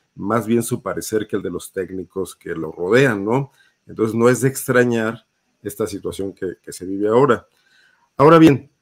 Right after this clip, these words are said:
seguimos discutiendo, la mesa de médicos sigue discutiendo el tratamiento de un paciente que está en estado crítico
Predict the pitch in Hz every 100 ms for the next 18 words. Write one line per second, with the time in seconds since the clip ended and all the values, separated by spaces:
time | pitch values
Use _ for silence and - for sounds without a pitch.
0 | _ _ - - 143 196 208 156 - 139
1 | 131 147 160 156 165 156 156 _ _ _
2 | _ _ _ 117 113 143 143 156 123 113
3 | 117 135 139 - 139 123 - - - -
4 | 123 131 - - - 127 123 123 117 101
5 | - 107 117 117 123 110 113 113 110 -
6 | 120 107 - 95 - 107 104 - 104 101
7 | 113 113 - 127 - 135 131